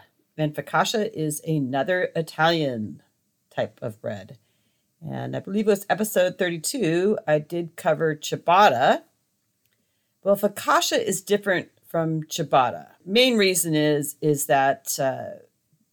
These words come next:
focaccia has olive oil in it, um, which will produce a more of a, uh, softer type of crumb, a little bit less dense than ciabatta.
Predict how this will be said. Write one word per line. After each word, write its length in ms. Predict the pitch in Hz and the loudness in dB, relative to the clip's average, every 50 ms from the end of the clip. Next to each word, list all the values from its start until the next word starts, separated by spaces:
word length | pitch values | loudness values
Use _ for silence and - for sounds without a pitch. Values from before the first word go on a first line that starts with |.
| _ _ | _ _
focaccia 520 | - 165 - 214 196 202 - 208 160 165 | -8 2 6 6 6 6 6 2 0 2
has 200 | 170 170 143 139 - - | 4 4 2 2 2 0
olive 360 | 139 135 135 143 147 139 139 | 2 4 6 6 4 4 4
oil 260 | 143 147 147 151 151 | 4 6 6 4 4
in 220 | - - 156 156 | 2 0 -2 0
it, 340 | 165 170 - - - - - - _ _ _ _ _ _ _ _ _ _ _ _ _ | 0 -2 -4 -4 -6 -8 -8 -10 _ _ _ _ _ _ _ _ _ _ _ _ _
um, 260 | - 147 143 139 139 | -2 0 0 0 0
which 200 | 143 151 147 - | 0 -2 -2 0
will 180 | - 170 151 151 | 2 4 4 4
produce 520 | 151 - 170 165 156 151 147 147 147 - | 2 0 -2 0 0 0 0 -2 -4 -4
a 20 | 139 | -4
more 420 | 131 131 131 139 139 135 135 131 | -4 -2 0 0 2 2 2 0
of 120 | 127 120 127 | 0 0 0
a, 280 | 123 120 120 117 117 | 0 0 0 -2 -4
uh, 200 | 110 110 110 113 - - | -6 -6 -10 -14 -12 -8
softer 840 | - - - 196 160 151 156 - - 165 147 147 147 147 151 151 - _ _ _ _ _ _ _ _ _ _ _ _ _ _ _ _ _ _ _ _ _ _ | -6 0 4 4 4 4 4 2 0 0 2 2 2 0 -2 -4 -8 _ _ _ _ _ _ _ _ _ _ _ _ _ _ _ _ _ _ _ _ _ _
type 200 | - 175 - - | -4 -4 -2 -2
of 120 | 131 - | -6 -12
crumb, 460 | - - - 170 165 160 160 165 165 - | -4 2 4 4 6 4 2 0 -4 -4
a 60 | - | 2
little 140 | 196 208 208 | 4 4 4
bit 200 | 175 190 - - | 4 2 -2 -4
less 320 | 160 160 165 175 175 - | 0 2 2 4 2 0
dense 380 | - - - 160 165 175 170 - | -2 2 2 2 4 2 0 -4
than 240 | - - 160 156 151 | -4 -2 -2 -2 -2
ciabatta. 680 | 151 - - 147 143 139 139 151 165 196 233 302 320 | -4 -6 -6 -2 -2 0 0 2 2 2 2 0 -2